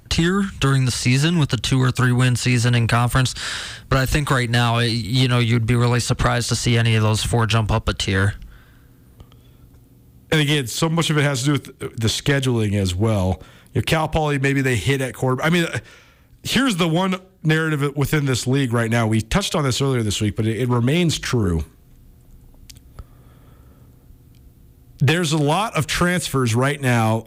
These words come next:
Speaker 2: that are on campuses right now that will likely be parts of teams in the Big Sky that we don't know about. There's, there, first of all, there's transfers that are officially on rosters that we don't know how they'll impact the league. And then there's other transfers that we straight up don't know about. And I'm sure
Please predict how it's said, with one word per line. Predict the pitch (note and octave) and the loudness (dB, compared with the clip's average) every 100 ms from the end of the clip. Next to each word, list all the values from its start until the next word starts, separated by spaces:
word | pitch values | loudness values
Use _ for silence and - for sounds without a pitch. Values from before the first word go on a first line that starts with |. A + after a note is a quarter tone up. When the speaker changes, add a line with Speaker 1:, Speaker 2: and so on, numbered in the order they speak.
| _ | _
Speaker 2:
that | A#2+ C3 C3 | -2 -2 0
are | C3 B2 - | -2 -2 -2
on | D3 F3+ F3+ | 0 0 -2
campuses | - D#3 D3+ C#3 - A2 F#2 | 0 0 0 -2 -2 -2 0
right | G#2 A2+ G#2+ | 0 0 0
now | G#2 G2 G#2 G2 - - - _ _ - - | 0 2 2 0 -4 -20 -20 _ _ -16 -2
that | C#3+ C#3+ | -2 0
will | D3+ C#3 | 0 0
likely | C#3 F3+ F#3 E3 | 2 0 0 0
be | D#3 | 2
parts | D#3 - F#3 - | 0 0 -2 -2
of | D3+ - | -6 -4
teams | - F#3 E3 | 0 2 2
in | D3 | 0
the | C#3+ | 0
Big | C#3 C3+ | -2 -4
Sky | - F3 D#3+ A#2 A2+ A2+ - - - - - | -4 -2 0 0 0 -2 -4 -20 -20 -20 -8
that | B2 | -2
we | D3+ | 2
don't | F3 F#3+ F3 | 2 0 -2
know | D3 D#3 | -2 -2
about. | C3+ G#2 E2+ - - - - - - - | -2 -4 -10 -12 -16 -16 -20 -20 -18 -2
There's, | E3+ E3+ - | 0 0 -2
there, | D#3+ | -4
first | F3+ A3+ | 0 0
of | G#3 | 0
all, | |
there's | E3+ - | -2 0
transfers | F#3+ F#3+ E3+ | -2 0 0
that | D3+ | 0
are | D3+ | 0
officially | B2 G#3+ - F3+ | 0 -2 0 0
on | E3 C#3 | 0 0
rosters | C#3 C3 D3+ B2+ | 0 0 -2 -2
that | |
we | C3+ | 0
don't | C#3 D3+ | 0 0
know | C#3+ | 0
how | C3+ C#3+ | 0 0
they'll | C3 C3+ | 0 0
impact | C3+ C#3 B2+ - | 0 0 -2 -2
the | |
league. | A2+ C#3 C3 | -2 0 0
And | |
then | B2+ | 0
there's | B2+ A2+ | 0 0
other | A#3 G#3+ | -2 -2
transfers | - D#3+ D3 C#3+ | -2 -2 0 -2
that | C3 D3 | -2 -2
we | B2 | -2
straight | - G3 E3 | 0 0 0
up | D#3+ D3 | -2 -4
don't | D3 | -2
know | C3+ C3+ | 0 0
about. | A2+ G#2+ | 0 0
And | A2+ | 0
I'm | A#2+ | 0
sure | - G#3 G3 | 0 0 0